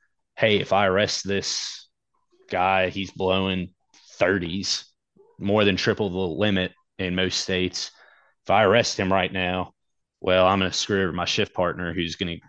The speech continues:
have to go to a domestic later tonight by himself because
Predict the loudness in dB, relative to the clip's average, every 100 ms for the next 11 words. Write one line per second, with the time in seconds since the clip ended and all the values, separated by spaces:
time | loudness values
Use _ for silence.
0 | -8 -2 -2 -2 -4 -2 -4 -2 -2 -2
1 | -6 -6 -4 -4 -6 -6 -4 -4 -4 -4
2 | -6 -8 -10 -20 _ _ _ _ _ _
3 | _ -6 -2 -2 -4